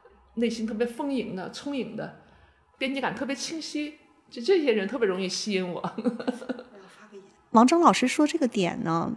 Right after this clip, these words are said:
Speaker 2: 他引发了我最近的一个观察，就是我们在过去，比如说，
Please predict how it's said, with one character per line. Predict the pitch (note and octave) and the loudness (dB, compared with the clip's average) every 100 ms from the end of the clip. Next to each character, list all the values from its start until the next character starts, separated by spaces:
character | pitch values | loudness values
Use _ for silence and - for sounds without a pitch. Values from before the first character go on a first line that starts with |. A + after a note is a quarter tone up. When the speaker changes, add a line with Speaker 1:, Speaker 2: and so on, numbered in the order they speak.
| - | -8
Speaker 2:
他 | - C#4+ | -4 0
引 | C4+ F3 | 2 0
发 | - C4 | 0 0
了 | D4 | 4
我 | A3+ | 2
最 | F3+ - E4 | 2 6 8
近 | C#4+ G4 F#4 | 8 6 6
的 | A#3 | 6
一 | - | 2
个 | D#3+ - F3 E3 - | -4 2 2 2 2
观 | G#3+ G#3 | 4 4
察， | A3+ - - - - - - - | 2 0 -4 -8 -12 -16 -18 -6
就 | - D#4+ | 4 6
是 | D4 | 6
我 | G#3+ E3+ | 6 6
们 | - | 4
在 | F#3 C#4+ | 4 4
过 | D#4 D4 | 6 4
去， | - - B3+ | 4 0 0
比 | G#3 F3+ | 0 0
如 | D#3 D#3+ F#3+ | 2 2 2
说， | - - E4+ F4 | 4 6 10 10